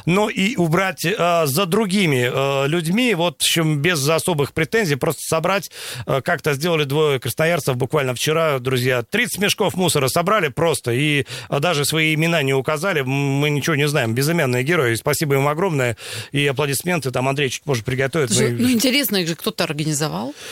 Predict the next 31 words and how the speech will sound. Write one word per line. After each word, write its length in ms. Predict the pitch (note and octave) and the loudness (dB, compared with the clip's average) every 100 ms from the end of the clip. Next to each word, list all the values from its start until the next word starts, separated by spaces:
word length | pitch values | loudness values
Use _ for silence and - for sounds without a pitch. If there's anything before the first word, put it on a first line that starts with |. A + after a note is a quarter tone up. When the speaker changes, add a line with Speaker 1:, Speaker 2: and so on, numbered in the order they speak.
| - - | -10 -2
Speaker 1:
Ну, 80 | |
вот 140 | F#3 G#3 | 0 2
они 200 | A3 G#3 | 2 2
между 280 | G3+ G3+ - | 2 0 0
собой 240 | G#3 A3 | 2 2
Speaker 2:
Ну. 60 | F#3 | 2
Speaker 1:
договорились. 760 | C#3+ D3+ D#3+ A#2+ G#2+ - - - | 2 2 0 -2 -4 -6 -10 -10
Я 240 | A#2+ D3+ | -2 -2
так 180 | D3 C#3 | -2 -2
понимаю, 420 | D#3 D3 D3 C3+ | -2 -2 0 -2
что 240 | B2 D3 C3 | -2 -2 -4
встретились, 540 | - A3+ F#3+ F3 C#3+ | -2 -2 0 0 0
посмотрели, 640 | D#3 C#3+ E3+ E3 G3 F3+ | -2 0 0 0 0 2
значит, 400 | D3+ C#3 C#3+ C#3 B2 | 0 0 0 0 0
э, 480 | C#3 C3+ C3+ C3+ C3+ | 2 2 2 0 0
поняли, 340 | G3 G3 D#3+ C3+ | 0 0 2 0
что 420 | - D3+ D3 C3+ | 0 2 2 2
вот, 280 | C3 D3 - | 0 -2 -2
э, 220 | C3 C3 D#3 F#3+ - | 0 0 0 -4 -2
эта 200 | F3 F#3 | 0 0
история 300 | - G#3 D#3 | 2 2 0
их 100 | - | 0
никак 300 | D3 F#3+ D#3+ | -2 -2 0
не 100 | E3+ | 2
радует, 500 | E3 D#3 C#3 C3 - | 2 2 0 -2 0
э, 240 | C3+ C3 B2+ | 0 2 0
что 180 | - | 0
вокруг 460 | D#3 E3 - D3+ - | 0 0 2 0 2
грязь, 580 | C#3 B2+ E3 F3+ - - | 0 2 0 0 -2 -2
э, 240 | C#3+ C3+ C3 | 0 2 2
мусор. 400 | E3 D#3 C#3 | 0 0 -2